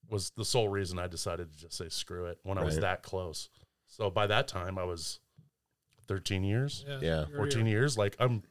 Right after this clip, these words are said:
Speaker 3: already
Speaker 1: right,
Speaker 3: on the
Speaker 1: I'm,
Speaker 3: hump.
Speaker 1: I'm right there.
Speaker 3: Yeah.
Speaker 2: Sure.
Speaker 1: And I was like, "Screw it. I don't want it."
Speaker 2: Yeah. And I attribute a lot of that to, like, <clears throat> just general inexperience, like, unit, <coughs> unit wide,
Speaker 3: Yeah.
Speaker 2: because
Speaker 1: Mm-hmm.
Speaker 2: all the way up to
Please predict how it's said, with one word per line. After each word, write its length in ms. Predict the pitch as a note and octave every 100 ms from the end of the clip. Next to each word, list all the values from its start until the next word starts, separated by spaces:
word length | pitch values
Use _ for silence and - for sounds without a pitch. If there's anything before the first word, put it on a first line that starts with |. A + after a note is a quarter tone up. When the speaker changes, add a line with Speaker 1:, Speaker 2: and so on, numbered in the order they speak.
| -
Speaker 3:
already 180 | F3 F3
Speaker 1:
right, 60 | E3
Speaker 3:
on 60 |
the 100 | C#3+
Speaker 1:
I'm, 80 | C3
Speaker 3:
hump. 120 | F3
Speaker 1:
I'm 100 | C#3 B2+
right 160 | A2
there. 340 | C3 D3+ A#2 -
Speaker 3:
Yeah. 60 | -
Speaker 2:
Sure. 380 | F2+ F2 F2 - _ _ -
Speaker 1:
And 80 | G#2+
I 60 |
was 100 | A2
like, 120 | G#2+
"Screw 400 | - - - A2+
it. 100 | F#2
I 80 | F#2
don't 160 | G2 F#2+
want 180 | F#2+ F2
it." 80 | - -
Speaker 2:
Yeah. 260 | F#2 F2 E2+ - _
And 140 | G#2 G2
I 120 | C3
attribute 440 | D#3 - G#2+ F2+
a 40 | E2+
lot 180 | D#2+ G2
of 80 | E2+
that 220 | D#2 -
to, 500 | - F#2 E2 D#2+ D#2+ -
like, 380 | E2+ D#2+ - -
<clears throat> 280 | F3+ D3+ -
just 280 | E3+ A3 - E2
general 360 | E2+ G#2 F#2 -
inexperience, 800 | F2 - - A2+ E2+ - - - -
like, 220 | F#2 - - - -
unit, 240 | G#2 C#3+ - -
<coughs> 120 | F#3+
unit 260 | A2 D3 -
wide, 420 | F#2 F#2+ A#1 - _ _ _ _ _ -
Speaker 3:
Yeah. 100 | F2
Speaker 2:
because 460 | G2+ F2+ E2+ E2+
Speaker 1:
Mm-hmm. 200 | A2 G2+
Speaker 2:
all 180 | A2 A2
the 80 | G#2
way 220 | G2+ F#2+
up 160 | F#2 -
to 400 | - F#2 E2+